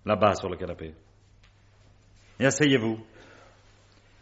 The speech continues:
Ce que je tiens là est un pistolet automatique de calibre neuf millimètres.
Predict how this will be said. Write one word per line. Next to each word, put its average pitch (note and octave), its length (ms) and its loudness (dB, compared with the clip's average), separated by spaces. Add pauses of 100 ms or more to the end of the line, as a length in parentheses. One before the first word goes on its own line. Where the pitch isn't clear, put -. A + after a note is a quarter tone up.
(580)
Ce - 160 -12
que B2+ 180 -6
je A2+ 140 -6
tiens A2+ 320 -2
là C3 180 4
est C3+ 140 -4
un A2 80 -4
pistolet A2 420 -4
automatique G2 540 -6
de F2 80 -6
calibre E2 500 -6
neuf G#2 340 -10
millimètres. F2 680 -8